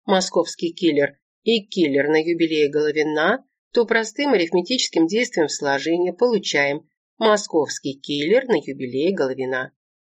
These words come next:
"То есть из сложения слагаемых выплывает сумма. Киллер мог приехать вместе с Самсоном из Москвы", подвел итог Блюменталь. Турунтаев на протяжении этого разговора только крутил головой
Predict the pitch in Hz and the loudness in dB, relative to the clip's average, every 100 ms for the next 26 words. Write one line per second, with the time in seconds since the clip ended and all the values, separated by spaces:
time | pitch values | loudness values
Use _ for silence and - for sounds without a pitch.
0 | _ _ _ 165 160 147 - 165 - 175 | _ _ _ 2 2 2 -2 -2 2 2
1 | 160 185 208 160 156 139 135 135 135 170 | 4 4 4 2 0 -2 0 0 0 -2
2 | 185 175 147 139 139 180 196 - 147 135 | -2 -4 -2 0 2 0 0 -4 0 -2
3 | 135 _ _ _ - 254 233 175 147 - | -4 _ _ _ 0 2 4 2 -2 -2
4 | 156 185 202 175 151 180 196 143 - 135 | 0 2 0 -2 2 2 2 -4 -4 -4
5 | - 147 165 214 - 202 180 196 190 - | -2 2 4 2 2 -2 2 2 0 -4
6 | 123 127 127 _ _ _ _ _ 175 165 | -4 -4 -8 _ _ _ _ _ -2 0
7 | 156 143 139 135 147 143 143 151 - 123 | 0 0 -2 -4 -4 -2 -2 -2 -4 -6
8 | 117 _ _ _ _ _ - 240 233 - | -6 _ _ _ _ _ 0 2 4 4
9 | 240 196 165 165 170 170 170 160 165 165 | 2 2 0 0 0 2 4 2 2 2
10 | 156 - 170 170 190 170 160 - - 170 | 0 0 0 2 0 2 -2 -4 -4 -2
11 | 165 160 156 160 156 160 170 254 | -2 -4 0 0 2 0 0 0